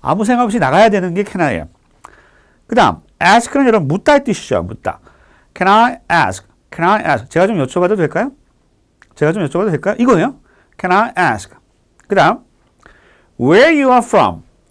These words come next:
Where you are from? 뭐예요? 당신이 어디에서 왔는지인데, 주의할 건 뭐냐면, 여러분, 아까 했던 것처럼 우리가 많이 쓰는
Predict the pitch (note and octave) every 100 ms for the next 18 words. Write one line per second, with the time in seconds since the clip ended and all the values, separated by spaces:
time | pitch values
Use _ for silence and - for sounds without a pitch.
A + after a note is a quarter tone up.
0 | - G3+ D#3 A#3+ D4+ A#3 G#3+ - D#3+ G#2
1 | G2 A#2+ F#2 E2 _ _ _ _ _ _
2 | _ _ _ _ _ - - B2+ A#2+ C3
3 | B3 A3+ G3 F#3 F#3+ A#2 A#2+ F#2 F#2 F3
4 | F2 - _ - _ _ _ _ - G#3
5 | G#3+ A#3+ F3 D3 C#3+ C#3+ G#3 A#3 B3+ _
6 | _ _ _ - D3 D#3 D3+ - _ -
7 | D#3 F#3+ F#3 D#3 D#3 D3+ C3 C3 A2+ D#3
8 | E3+ C#3 C#3 A#3